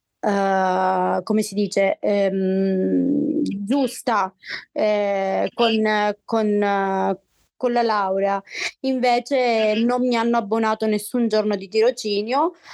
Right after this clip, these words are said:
Speaker 1: e, e quindi di conseguenza ho dovuto recuperare tutti i giorni persi, eh, e sono andata fuori corso col tirocinio, non tanto con,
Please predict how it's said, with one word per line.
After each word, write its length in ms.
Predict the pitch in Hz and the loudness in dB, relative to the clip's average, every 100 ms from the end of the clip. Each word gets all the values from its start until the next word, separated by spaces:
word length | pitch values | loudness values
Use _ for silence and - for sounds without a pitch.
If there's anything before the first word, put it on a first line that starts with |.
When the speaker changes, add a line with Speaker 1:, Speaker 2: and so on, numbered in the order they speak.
| - | -16
Speaker 1:
e, 360 | - - 226 - | -4 0 2 0
e 80 | 240 | -2
quindi 340 | - 254 247 | -2 0 0
di 100 | 226 | 0
conseguenza 2250 | 220 226 220 262 233 208 214 226 - 214 196 196 190 190 185 185 185 185 185 185 180 185 185 190 | 0 0 0 0 2 0 0 -2 0 0 2 0 0 0 0 0 0 0 0 0 0 0 0 0
ho 100 | 220 220 | -2 -2
dovuto 340 | 214 220 226 | -2 0 0
recuperare 600 | 214 208 208 220 208 196 | 0 -2 -2 0 0 -4
tutti 260 | 226 - 220 | -8 -10 -8
i 60 | |
giorni 360 | 185 208 220 262 | -2 0 0 0
persi, 680 | 214 196 196 - 233 269 277 - _ _ | 0 0 -2 -6 0 0 -2 -10 _ _
eh, 760 | 180 202 196 190 185 180 185 202 | -2 0 2 0 0 0 0 0
e 60 | |
sono 220 | - - 208 | 0 -2 0
andata 280 | 202 202 | 0 0
fuori 240 | 196 214 208 | -2 -2 0
corso 340 | 214 214 - | 0 -2 -2
col 200 | 202 196 | -2 -2
tirocinio, 520 | - 190 190 254 233 | -2 -2 0 0 0
non 200 | 208 208 202 | 2 0 0
tanto 400 | 247 233 - 202 | 0 0 -2 -2
con, 220 | 196 | 0